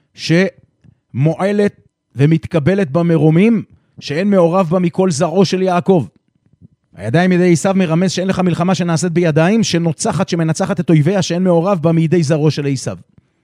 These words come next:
חוזרת הגמרא למה שאמרה לעיל בדף נ"ה עמוד ב', שעל ידי לשון הרע נחרבה ירושלים, ודורשת זאת מפסוק. נאמר לעיל שחרב הבית ונהרגו רבבות אלפי ישראל על ידי לשון הרע של בר קמצא.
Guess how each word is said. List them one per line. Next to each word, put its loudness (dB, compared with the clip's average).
חוזרת 0
הגמרא 0
למה 2
שאמרה 0
לעיל 0
בדף -2
נ"ה 4
עמוד 0
ב', 2
שעל -4
ידי 2
לשון -2
הרע -2
נחרבה -2
ירושלים, -2
ודורשת 0
זאת -2
מפסוק. -4
נאמר 0
לעיל 0
שחרב -4
הבית -2
ונהרגו 0
רבבות 0
אלפי -2
ישראל -2
על -2
ידי -2
לשון 0
הרע 0
של -2
בר -2
קמצא. -2